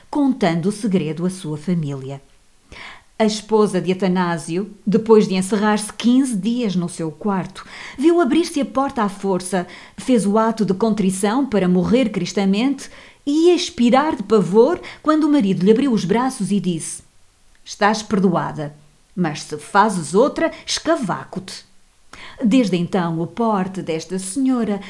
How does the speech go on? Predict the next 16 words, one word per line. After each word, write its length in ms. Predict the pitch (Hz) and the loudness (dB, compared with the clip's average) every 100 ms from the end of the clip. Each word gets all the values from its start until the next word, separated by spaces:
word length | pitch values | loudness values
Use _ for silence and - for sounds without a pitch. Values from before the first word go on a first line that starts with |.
| - | -12
reduz 460 | - 302 233 330 254 | -4 -2 0 -2 -2
as 120 | 262 | -6
Fúlvias 800 | - - 277 320 285 208 208 180 | -8 -8 -4 -2 -2 0 0 2
e 80 | 202 | 0
Marcelas 720 | 175 190 247 226 208 180 - 226 | 0 -2 -4 -2 -2 -4 -4 -6
a 100 | 247 | -4
condições 800 | - 320 320 247 233 285 294 240 | -2 0 0 -2 -2 -4 -4 0
indignas 560 | 220 185 254 262 226 | 2 2 0 0 0
dos 220 | 175 185 | 0 -2
gabos 360 | 165 - - 214 | -2 -4 -6 -8
históricos. 800 | - - 196 165 160 - - - - - _ _ - 214 | -10 -6 -4 -2 -4 -8 -14 -20 -20 -20 _ _ -10 -4
Pecadora 480 | 269 214 220 240 233 | 2 4 4 4 2
que 100 | - | 0
passe 300 | 208 208 - | -2 -2 -2
por 180 | 226 208 | 2 2
ela, 380 | 220 277 320 | 2 0 -4